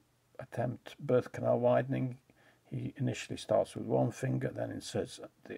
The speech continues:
other index finger, and then moves the index fingers apart away from each other. And then the subsequent,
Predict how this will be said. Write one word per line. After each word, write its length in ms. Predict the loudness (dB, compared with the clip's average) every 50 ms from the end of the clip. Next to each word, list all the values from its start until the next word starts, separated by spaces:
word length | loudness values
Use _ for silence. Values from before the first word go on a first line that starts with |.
| -4
other 240 | -2 0 2 2 2
index 360 | 2 2 0 0 -2 -2 -4
finger, 440 | -6 -4 -2 -2 0 0 0 0 -2 -4 _ -20 -20 -20 -20 -20 -20 _ -6
and 100 | 0 2
then 140 | 2 4 4
moves 360 | 4 4 4 4 2 0 -2
the 140 | -4 -4 -2
index 360 | -2 -2 -2 -4 -4 -6 -6
fingers 420 | -6 -4 -4 -2 -4 -4 -6 -8 -12 _ _ _ _ _ -14
apart 640 | -14 -12 _ -4 0 4 6 6 6 4 2 0 -8 _ -12
away 320 | -8 -4 -2 0 0 0
from 280 | -2 -4 -4 -4 -4 -4
each 160 | -4 -6 -6
other. 360 | -4 -4 -4 -4 -6 -8 -10 -12 -16 -20 _ _ _ _ -20 -20 -20 -20 -20 _ _ _ -6 -4
And 120 | 0 4 4
then 240 | 4 4 4 0 -4
the 60 | -6
subsequent, 840 | -2 0 2 2 2 0 -4 -6 -2 0 0 0 0 -2 -6 -10